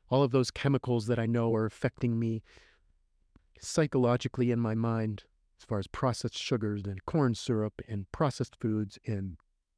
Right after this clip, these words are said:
food dyes, et cetera. To training Brazilian Jiu-Jitsu two to three times a week,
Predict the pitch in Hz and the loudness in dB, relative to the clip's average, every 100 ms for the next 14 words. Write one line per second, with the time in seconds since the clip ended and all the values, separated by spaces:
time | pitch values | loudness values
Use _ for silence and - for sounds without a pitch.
0 | - 160 120 107 101 95 101 - _ - | 0 2 2 0 -2 -4 -10 -16 _ -20
1 | - - 120 - 104 101 _ _ _ _ | -12 -6 -6 -6 -10 -12 _ _ _ _
2 | _ _ _ _ _ _ _ _ _ _ | _ _ _ _ _ _ _ _ _ _
3 | - _ _ _ _ _ _ _ _ _ | -20 _ _ _ _ _ _ _ _ _
4 | _ _ _ - 135 - 147 143 127 127 | _ _ _ -4 -4 2 4 4 4 4
5 | 120 143 139 123 117 139 131 - 123 123 | 4 4 2 2 0 0 0 2 0 2
6 | 147 135 - 135 123 117 123 120 113 104 | 2 2 0 0 0 -2 -2 -2 -2 -2
7 | 113 113 - | -4 -6 -14